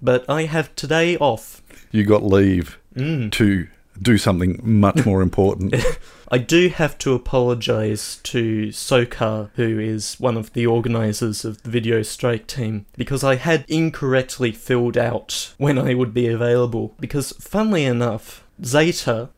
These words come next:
Speaker 1: which is the shift that I usually do, starts at midnight, Desert Bus time. And so I had filled out, uh, that I wouldn't be available on Tuesday, Desert Bus time,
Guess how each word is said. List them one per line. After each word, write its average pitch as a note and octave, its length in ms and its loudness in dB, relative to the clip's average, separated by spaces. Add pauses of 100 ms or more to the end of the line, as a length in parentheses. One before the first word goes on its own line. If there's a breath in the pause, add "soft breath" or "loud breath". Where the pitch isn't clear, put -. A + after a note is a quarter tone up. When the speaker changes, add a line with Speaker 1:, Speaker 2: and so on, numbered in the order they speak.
Speaker 1:
which - 220 -10
is A2 300 -6
the A#2 140 -4
shift - 720 -8 (220)
that A#2 180 -2
I A#2+ 120 -6
usually A#2 500 -6
do, A#2+ 420 -2 (240)
starts - 520 -2
at B2+ 180 0 (240)
midnight, F#3 920 -6 (180)
Desert C#3 320 -2
Bus D#3+ 260 -4
time. F#3+ 420 -6 (920 soft breath)
And B2 180 -4
so B2 360 2
I C#3+ 240 2
had C3 340 -4
filled C#3 500 -4
out, B2 500 -2
uh, A#2+ 260 -4
that A#2 220 2
I A#2+ 100 0
wouldn't C3+ 240 -4
be C3+ 120 0
available A#2+ 580 2
on A#2 180 -4
Tuesday, E3 760 -4 (160)
Desert D3 300 -4
Bus E3+ 240 -4
time, G3 440 -6